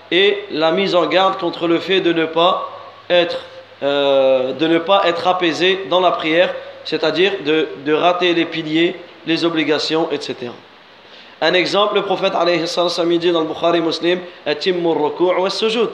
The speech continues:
Accomplissez bien de manière, euh, accomplissez de la meilleure manière les ruku' et les sujud, les prosternations et les inclinaisons. Également, parmi les textes,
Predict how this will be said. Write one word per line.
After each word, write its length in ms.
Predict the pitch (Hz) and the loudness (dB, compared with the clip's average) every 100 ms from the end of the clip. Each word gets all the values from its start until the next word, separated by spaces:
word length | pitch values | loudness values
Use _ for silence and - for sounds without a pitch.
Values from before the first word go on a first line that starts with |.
| - - - | -8 -18 -4
Accomplissez 760 | 165 190 185 175 175 170 - 165 | 0 2 0 -2 0 0 0 -4
bien 360 | 143 147 196 175 | -2 0 2 2
de 120 | 156 | 0
manière, 380 | 151 156 165 151 - - - - - | 0 2 2 0 -6 -18 -20 -20 -8
euh, 280 | 135 135 135 127 - - 139 | -2 0 0 -4 -12 -6 -2
accomplissez 560 | 160 165 180 170 185 170 | -2 -2 0 0 2 0
de 80 | |
la 120 | 165 160 | 2 2
meilleure 240 | 170 151 | 2 2
manière 320 | 151 170 196 | 2 2 2
les 100 | 175 | 2
ruku' 460 | 160 151 175 196 - | 2 0 2 2 2
et 160 | 175 202 | 2 2
les 140 | 180 | 0
sujud, 420 | - 180 196 180 | 0 0 0 0
les 200 | 151 160 | 0 -4
prosternations 680 | 160 - 165 160 147 139 180 | -6 -8 -4 -2 -2 -2 -2
et 40 | |
les 120 | 175 165 | -2 -4
inclinaisons. 520 | 160 160 156 135 135 - - - - - - - - - - - - - - | -4 -4 -4 -6 -10 -14 -20 -20 -20 -20 -20 -20 -20 -20 -20 -20 -20 -20 -2
Également, 500 | 208 196 202 220 247 | 0 4 4 4 4
parmi 280 | 247 208 214 | 4 2 4
les 120 | 208 196 | 4 4
textes, 440 | 208 - - | 0 0 -6